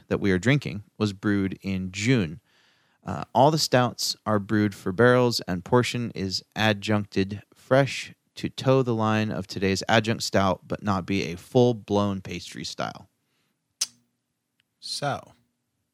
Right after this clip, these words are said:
Speaker 2: Have,
Speaker 1: So.
Speaker 2: have you poured it?
Speaker 1: I have poured it.
Speaker 2: Me too.
Speaker 1: It smells real nice.
Speaker 2: It's gross. I'm just
Speaker 1: What?
Speaker 2: kidding. I'm just kidding. It's not gross. But can you, what if it was? <laughs>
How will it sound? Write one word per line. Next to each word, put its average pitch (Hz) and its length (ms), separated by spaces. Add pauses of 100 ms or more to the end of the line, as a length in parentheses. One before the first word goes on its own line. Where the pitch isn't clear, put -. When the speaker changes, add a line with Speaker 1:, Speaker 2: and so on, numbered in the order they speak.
(200)
Speaker 2:
Have, - 180
Speaker 1:
So. - 320
Speaker 2:
have 113 120
you 120 80
poured 104 220
it? 76 120 (800)
Speaker 1:
I 87 60
have 127 200
poured 80 220
it. - 120 (560)
Speaker 2:
Me 151 80
too. 147 220 (1400)
Speaker 1:
It 120 140
smells 95 480
real 92 180
nice. 60 420
Speaker 2:
It's 135 140
gross. 104 500 (1300)
I'm 147 100
just 180 160
Speaker 1:
What? 147 80
Speaker 2:
kidding. 139 140
I'm 156 80
just 127 120
kidding. 127 160
It's 113 120
not 117 120
gross. 95 220
But 131 260
can 151 140
you, 135 80
what 131 160
if 131 100
it 151 40
was? 104 320
<laughs> - 60